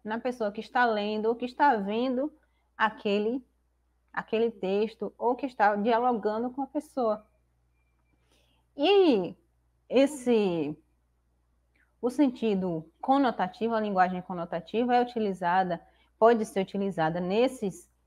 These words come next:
gêneros textuais, porque a gente sabe que a pessoa, o interlocutor, né, a pessoa que vai receber a mensagem, sabe, vai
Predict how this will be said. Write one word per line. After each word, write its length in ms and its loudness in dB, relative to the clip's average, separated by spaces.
gêneros 500 -4
textuais, 520 0
porque 500 0
a 80 -4
gente 240 -4
sabe 440 4
que 100 -2
a 40 2
pessoa, 560 -2
o 220 -4
interlocutor, 840 -2
né, 120 -8
a 40 -8
pessoa 300 -8
que 80 -8
vai 160 2
receber 380 -6
a 40 -8
mensagem, 680 0
sabe, 840 6
vai 360 2